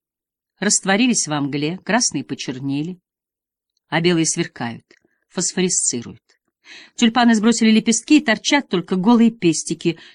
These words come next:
чёрные, похожие на хоботки, эротичные. Пионам почти конец. Стоят неряшливые, поникшие, будто мокрые носовые платки. Зато распустились лилии и флоксы. Жасмин осыпался,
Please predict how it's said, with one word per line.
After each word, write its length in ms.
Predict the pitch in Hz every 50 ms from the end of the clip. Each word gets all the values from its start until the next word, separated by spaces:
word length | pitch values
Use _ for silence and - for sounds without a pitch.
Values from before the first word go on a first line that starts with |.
| _ -
чёрные, 460 | - - 320 330 302 220 202 175 170
похожие 520 | 175 - 208 196 - 240 233 185 208 233 220
на 100 | 226 220
хоботки, 640 | - - 220 185 220 220 - - - - 151 - -
эротичные. 920 | - 156 151 151 156 - - - 208 - - - - - 110 113 123 - _ _ _ _ _ _ _ _ _ _ _ _ _ _ _ _ _ _ _ _ -
Пионам 340 | 214 220 202 196 202 196
почти 420 | 190 - 202 196 - - - - 233
конец. 600 | - - 185 156 131 127 123 - - - - - _ _ _ _ _ _ _ - - - _
Стоят 440 | - - - 208 196 190 175 170 -
неряшливые, 560 | 180 180 180 202 202 - - 156 139 147 143
поникшие, 540 | - - 156 139 131 117 - - - - 165
будто 280 | 143 147 - - 160 151
мокрые 360 | 160 156 147 - - 147 143
носовые 420 | 147 139 - - 147 135 143 135
платки. 480 | - - 147 135 - _ - 123 117 - - - - - - _ -
Зато 320 | - 175 208 240 240 - 415
распустились 640 | 427 - - 277 240 - - 285 254 262 233 - -
лилии 280 | 208 220 208 214 202
и 40 | 175
флоксы. 580 | - - 127 120 117 - - - - - 147 - _ _ _ _ _ _ -
Жасмин 640 | 160 160 208 214 202 - - 190 185 165 160 160 - -
осыпался, 760 | 156 160 - - 262 233 - 156 139 - - - - 147